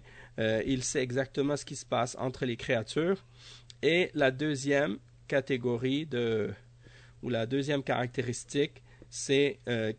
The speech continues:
de, parmi les attributs qui sont, euh, établis dans ce hadith-là, c'est le jugement d'Allah subhanahu wa ta'ala, c'est-à-dire que Allah subhanahu wa ta'ala va juger au jour de la résurrection entre tous les hommes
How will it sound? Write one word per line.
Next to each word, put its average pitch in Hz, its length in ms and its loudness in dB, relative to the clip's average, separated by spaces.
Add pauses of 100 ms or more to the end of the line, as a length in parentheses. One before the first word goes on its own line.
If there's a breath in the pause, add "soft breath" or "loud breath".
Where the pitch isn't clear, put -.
(180)
de, 117 180 -2
parmi 123 320 0
les 127 160 0
attributs 135 560 -4
qui 127 140 -10
sont, - 400 -2
euh, 104 300 -2 (280)
établis 127 520 -2
dans 117 120 -2
ce 110 140 -6
hadith-là, 120 640 -4 (240 loud breath)
c'est - 200 -4
le 135 160 2
jugement 135 540 -2
d'Allah 117 460 0 (100)
subhanahu 117 640 -4
wa 113 160 -2
ta'ala, 143 420 0 (320 loud breath)
c'est-à-dire 127 840 0 (500 loud breath)
que 135 420 2 (220)
Allah 120 260 2
subhanahu 139 260 -6
wa 127 40 -4
ta'ala 135 440 2 (100)
va 120 260 0
juger 135 600 0
au 123 160 -2
jour 147 180 -2
de 139 120 -2
la 123 100 2
résurrection 127 680 -4 (300 soft breath)
entre 151 320 -4
tous - 160 -8
les 131 300 -2
hommes 123 260 2